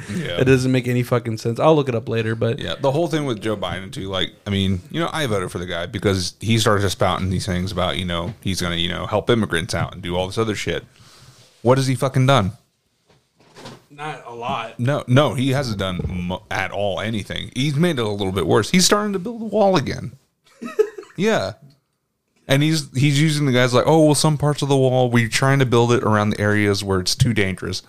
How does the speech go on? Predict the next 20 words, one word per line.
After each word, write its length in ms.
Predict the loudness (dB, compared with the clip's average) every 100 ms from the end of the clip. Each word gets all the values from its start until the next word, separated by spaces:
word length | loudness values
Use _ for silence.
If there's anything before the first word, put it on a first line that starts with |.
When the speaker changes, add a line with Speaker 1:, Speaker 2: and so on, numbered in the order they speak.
| -4
Speaker 1:
I'm 100 | 0
like, 160 | 0 0
"People 240 | 0 0
are 20 |
gonna 160 | 0 0
get 160 | 0
over 300 | 0 0 -2
it. 80 | -4 -10 _ _ _ _
Like, 180 | -2 -2 -4 -20 -20 _ _
you're 160 | 2 4
not 160 | 4
gonna 120 | 2 2
stop 300 | 4 2 2
anyone. 300 | 0 0 0
If 120 | 0
they 140 | 0
have 320 | 2 -2 -2 -6 -18 -16 -16 -20 -12 -2
the 100 | 0
will 640 | 0 2 2 2 -2 -6 _ _ _ _ _ -20 -20 _ _ _ _ _ _ -2
to 420 | 2 2 0